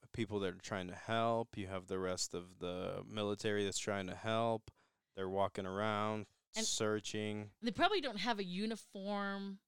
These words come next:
Speaker 2: or understanding of how to properly search an area. They're just
Speaker 1: No,
Speaker 2: looking.
Speaker 1: they're just looking.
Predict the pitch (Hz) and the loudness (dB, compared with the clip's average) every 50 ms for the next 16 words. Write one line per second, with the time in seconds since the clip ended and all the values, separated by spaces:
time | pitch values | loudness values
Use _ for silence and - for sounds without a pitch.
0 | _ _ _ - 196 180 175 165 196 196 202 185 - - 202 190 190 190 185 165 | _ _ _ -6 -4 -2 -2 -2 -2 -2 -2 -4 -2 -2 -2 -2 -2 -2 -4 -4
1 | 151 160 180 180 175 160 - - - 262 254 247 233 185 202 202 - - - 208 | -4 -2 -2 -2 -2 -4 -6 -4 0 0 0 0 -2 -4 -6 -6 -8 -6 -4 -4
2 | 180 170 175 - - - - - - _ _ _ _ _ _ _ _ - 190 180 | -2 -2 -4 -6 -8 -10 -12 -12 -12 _ _ _ _ _ _ _ _ -4 -2 0
3 | 170 165 156 143 127 160 202 214 202 - 226 214 - - 117 110 190 202 202 - | 0 0 -2 -4 -2 0 0 2 2 0 -2 -2 -2 -4 -4 -2 0 0 0 -2
4 | - - 127 123 131 135 143 156 139 - 123 127 123 - 117 104 98 | -4 -4 0 2 2 4 4 4 2 4 4 2 2 2 -2 -8 -8